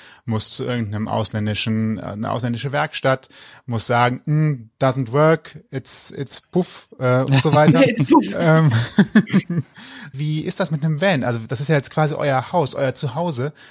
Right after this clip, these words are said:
Speaker 1: Das ist ja sicherlich auch schwer, einfach mal zu sagen, ja, das funktioniert jetzt gar nicht mehr und ihr müsst jetzt da drinnen leben,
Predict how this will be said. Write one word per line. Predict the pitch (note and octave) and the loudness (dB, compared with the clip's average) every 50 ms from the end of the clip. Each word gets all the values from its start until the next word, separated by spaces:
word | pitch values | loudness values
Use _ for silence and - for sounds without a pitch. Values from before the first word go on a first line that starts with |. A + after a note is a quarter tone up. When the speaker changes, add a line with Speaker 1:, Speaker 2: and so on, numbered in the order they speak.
| - - | -16 -8
Speaker 1:
Das | - A#2 | -8 -6
ist | - | -4
ja | C3+ | -4
sicherlich | A2+ C#3 D3 - D3+ C#3 B2+ - | -4 -4 -4 -4 -4 -4 -4 -6
auch | - B2 | -6 -6
schwer, | - - C3 C#3 C#3 C3+ | -4 -2 0 0 0 0
einfach | C#3 C#3 - C#3+ | -2 -2 -2 0
mal | C#3 C#3 | 0 0
zu | C3+ C3+ | -2 -2
sagen, | B2 C3+ C3+ C3+ B2+ | 0 0 0 0 0
ja, | B2 | 0
das | B2 A#2+ - | 0 0 0
funktioniert | - C#3 B2+ C3 A#2 G#2+ | -2 -2 -2 -2 -4 -4
jetzt | - | -4
gar | - A#2 A#2+ C#3 | -4 -4 -4 -4
nicht | D#3+ - - | -6 -6 -4
mehr | E3 D#3+ D#3+ - - | -2 -2 -2 -2 -2
und | C#3 C3 C3 C3 B2 - | -4 -4 -4 -4 -6 -8
ihr | - A#2+ C3 | -10 -8 -6
müsst | C3 C#3 C#3 - | -4 -4 -4 -4
jetzt | D3 - - | -4 -4 -2
da | C3 | -4
drinnen | - B2+ C#3+ C#3+ C#3 B2+ | -4 -2 -2 -2 -2 0
leben, | A#2+ B2 C#3 D3 E3 D#3 | 0 -2 -2 -2 -6 -10